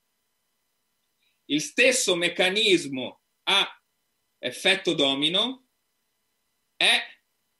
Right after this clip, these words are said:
alla base della progettazione delle fortificazioni, anche qua trinceramenti e il forte sulla cima del Monte Diamanti, a nord dello Sperone. Se voi andate in gita, approfittando anche di queste belle giornate,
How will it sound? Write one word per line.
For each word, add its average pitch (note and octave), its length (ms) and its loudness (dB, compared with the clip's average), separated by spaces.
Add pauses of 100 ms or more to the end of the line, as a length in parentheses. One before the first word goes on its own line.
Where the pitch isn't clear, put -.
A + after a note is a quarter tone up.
(100)
alla F#3 280 2
base G3+ 380 2
della F3+ 240 -2
progettazione F3+ 1120 -2
delle D#3+ 320 2
fortificazioni, D#3 1400 -4
anche C#3 320 -6
qua D#3+ 240 -2
trinceramenti C#3 1200 -4 (380)
e D#3+ 360 0
il B2+ 140 -6
forte C3 600 -4
sulla B2 240 -8
cima D#3 320 -4
del A#2+ 160 -8
Monte B2+ 340 -8
Diamanti, C3+ 580 -6
a F3+ 120 -6
nord D#3+ 320 -4
dello E3 160 -4
Sperone. E3 720 -4 (680)
Se D3 240 -6
voi F#3+ 300 4
andate E3 540 0
in D3+ 100 -2
gita, E3 320 -4
approfittando D3+ 640 -6
anche E3 300 0
di C#3 120 -8
queste C#3+ 260 -10
belle E3 240 -2
giornate, D#3 800 -4